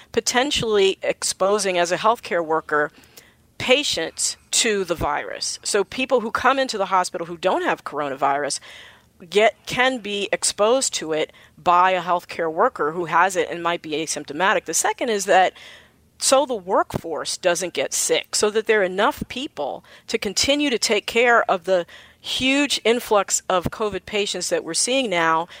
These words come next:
such as in L A and other hot spots around the country, we need to ensure that our healthcare workers stay healthy. So that's the reason why. And then once all the healthcare workers are vaccinated, um, or have been offered the vaccine, let me say that,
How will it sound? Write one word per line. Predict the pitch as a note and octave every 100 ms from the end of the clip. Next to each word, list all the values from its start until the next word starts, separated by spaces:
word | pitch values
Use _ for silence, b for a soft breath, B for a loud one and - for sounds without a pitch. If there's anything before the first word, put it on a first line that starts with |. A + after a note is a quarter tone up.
| B
such | - G#3+ -
as | F3
in | F#3
L | F3+ F3
A | G3 A3 G3+
and | F3+
other | G3 F#3
hot | F3 F#3+ -
spots | - E3 -
around | D#3+ D#3+
the | D3+
country, | - B3+ C#4 F3+ E3+ E3 B B B
we | G#3 A3
need | A3+ B3+ -
to | -
ensure | F#3+ - - F#3+ F#3+
that | F#3
our | E3+
healthcare | F3 A#3+ - G3 E3
workers | E3+ - D#3
stay | - D#3
healthy. | D3+ D#3+ C#3 - - B B B
So | - G#3
that's | G3 A3+ -
the | - A#3
reason | G#3+ F#3 F3 D#3+
why. | D#3+ D#3+ F3+ C4 -
And | G3
then | G3+ F#3
once | G3+ B3 - - _
all | F#3+ G3+ G#3
the | F#3
healthcare | G3 G3+ - F#3+
workers | F3+ F3+ F3 F3+ F3 B B B
are | F3+
vaccinated, | E3+ E3 E3+ - G3+ G3+ G#3+ C4 C#4+ _ b b b -
um, | G3+ F#3 F3+
or | F#3
have | F3+
been | F3+ F#3 _
offered | F#3 C4+ - F#3+
the | D#3+
vaccine, | D3+ D3 - C3+ D3+
let | G3
me | F3+
say | - D#3+
that, | D#3 G#3+ E3+ -